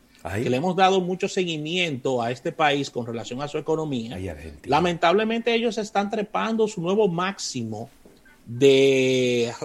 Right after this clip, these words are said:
Speaker 2: de desconfianza para inversión en su economía. Lamentablemente, los argentinos, según nos dice, eh, este informe elaborado nada más y nada menos, Ravelo, que por J P Morgan,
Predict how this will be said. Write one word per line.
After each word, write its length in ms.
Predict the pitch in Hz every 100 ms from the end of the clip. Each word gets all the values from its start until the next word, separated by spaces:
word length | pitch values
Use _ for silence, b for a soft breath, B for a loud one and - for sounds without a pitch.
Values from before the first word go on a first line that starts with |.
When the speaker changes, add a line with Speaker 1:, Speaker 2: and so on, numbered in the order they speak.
| -
Speaker 2:
de 220 | 131 139
desconfianza 920 | 156 160 - 160 135 160 175 208 233 202
para 200 | 185 170
inversión 880 | 165 147 120 - 165 165 147 107 - _ _ _ _ _ -
en 160 | 143
su 200 | 143 147
economía. 840 | 131 147 139 120 117 117 104 104 - _ _ _ _ _ _ _ _ _
Lamentablemente, 1040 | - 110 113 113 135 156 156 170 233 247
los 160 | 202 -
argentinos, 1000 | 151 131 131 110 208 254 139 160 185 - _ _ _ _ _
según 420 | - 127 120 147
nos 240 | 175 185 143
dice, 1160 | 175 190 - 190 196 185 170 147 127 117 - _
eh, 480 | 135 127 123 117 -
este 260 | 139 143 190
informe 800 | 151 - 196 190 147 135 123 127
elaborado 580 | 131 127 127 131 165
nada 220 | 180 165 170
más 160 | 180
y 60 | 185
nada 220 | 180 180
menos, 260 | 175 175 190
Ravelo, 320 | 170 165 190
que 200 | 170 143
por 200 | - 143
J 300 | 120 143 185
P 120 | 196 175
Morgan, 640 | 156 165 120 117 143 202